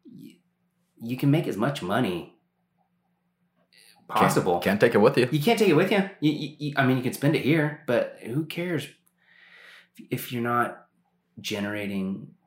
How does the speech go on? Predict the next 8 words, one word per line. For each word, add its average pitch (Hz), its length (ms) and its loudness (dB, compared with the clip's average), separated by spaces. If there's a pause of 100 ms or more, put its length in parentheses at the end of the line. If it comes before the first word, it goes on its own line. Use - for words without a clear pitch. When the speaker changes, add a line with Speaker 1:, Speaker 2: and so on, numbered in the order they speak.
(440)
Speaker 1:
important 98 500 -4
experiences 85 960 -4
and 92 180 -2
hanging 107 260 -2
out 101 260 2 (100)
Speaker 2:
That's - 20 4
Speaker 1:
with 92 180 4
Speaker 2:
all, - 160 -8